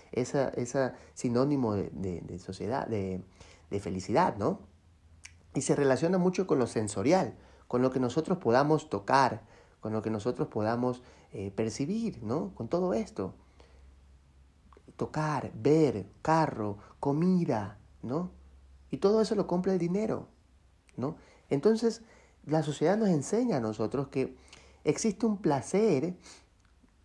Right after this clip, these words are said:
que, que claro que lo existe, sensorial, eh, por medio de las cosas tangibles, por medio de las cosas que nosotros podemos ver, por medio de las cosas que nosotros podemos tocar, palpar, gustar,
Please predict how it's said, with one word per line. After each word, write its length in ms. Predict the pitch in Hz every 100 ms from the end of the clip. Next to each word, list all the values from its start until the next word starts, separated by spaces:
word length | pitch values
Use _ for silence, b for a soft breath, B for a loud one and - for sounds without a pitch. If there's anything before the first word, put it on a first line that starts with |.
| -
que, 140 | 110
que 220 | 98 -
claro 280 | 107 123 151
que 80 | 160
lo 80 | 143
existe, 520 | 135 180 - - 190 - _ _
sensorial, 720 | - 131 117 131 160 139 - b b b b _
eh, 140 | - 135
por 160 | 185
medio 260 | 190 214 214
de 40 |
las 140 | 190 -
cosas 320 | 165 156 165
tangibles, 720 | 156 151 170 233 214 156 127
por 240 | - 117
medio 240 | 123 143 160
de 60 | 156
las 140 | 131
cosas 300 | - 135 143
que 100 | 135
nosotros 360 | 117 127 123 135
podemos 360 | 113 113 123
ver, 320 | 131 196 202 B B B
por 140 | - 160
medio 240 | 254 320
de 260 | - 135 147
las 120 | 139
cosas 260 | 170 196
que 80 | 196
nosotros 360 | 131 120 - 175
podemos 260 | 110 127
tocar, 460 | - 104 135 147 131
palpar, 600 | 101 101 - 147 147 - 127
gustar, 680 | 123 113 - 175 170 117